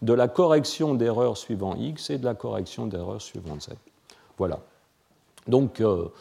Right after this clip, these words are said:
pourquoi ça marche ? Euh, donc, je l'ai expliqué, vous avez finalement,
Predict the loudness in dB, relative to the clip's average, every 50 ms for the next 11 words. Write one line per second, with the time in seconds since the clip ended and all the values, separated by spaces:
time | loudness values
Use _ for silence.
0 | -20 -20 _ -6 -6 -4 -2 0 0 0 0 0 -2 -2 -2 0 0 -2 -2 -2
1 | -6 -8 -6 -4 -2 0 0 0 -2 -4 -6 -8 -12 -16 -16 -18 -20 _ _ _
2 | _ _ _ -10 -8 -8 -8 -6 -4 0 0 2 2 2 2 0 -2 -6 -8 -8
3 | -10 -8 -4 -2 -2 -2 -2 -4 -6 -6 -6 -6 -4 -4 -2 -2 -2 -2 -2 -4
4 | -8 -8 -6 -6 -4 -2 -2 -2 -2 -2 -4